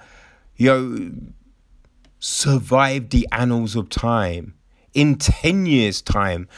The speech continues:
are people still caring about the character? That's when you see what an impact is. You know, it's shit like that.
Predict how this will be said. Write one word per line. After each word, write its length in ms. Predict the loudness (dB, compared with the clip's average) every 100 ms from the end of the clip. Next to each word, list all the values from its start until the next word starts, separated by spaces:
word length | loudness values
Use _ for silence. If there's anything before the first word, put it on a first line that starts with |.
| -20 -2
are 140 | -2
people 600 | 0 0 2 2 -2 -4
still 580 | -4 -6 0 0 0 -4 -2
caring 1000 | -4 0 0 2 2 0 -2 -4 -8 -12 _ _ _ _ -6
about 340 | -2 2 0
the 60 | -2
character? 800 | -2 2 2 0 -8 -6 -6 -6 _ -20 _ -4
That's 500 | 0 0 -2 -2 0
when 280 | 2 0 0
you 200 | -2 -2
see 680 | -2 -2 2 2 2 -2 -8 -14 -20 -14
what 320 | -4 0 0
an 80 | 0 -4
impact 720 | 2 2 2 -2 -2 -4 -4
is. 680 | 2 2 0 -6 -12 -12 -12 -18 -20 _ _ _ _ _ -4
You 100 | 0
know, 80 | 2
it's 180 | 0
shit 300 | -2 0 0
like 280 | 0 -2 -2
that. 440 | -2 0 -2 -8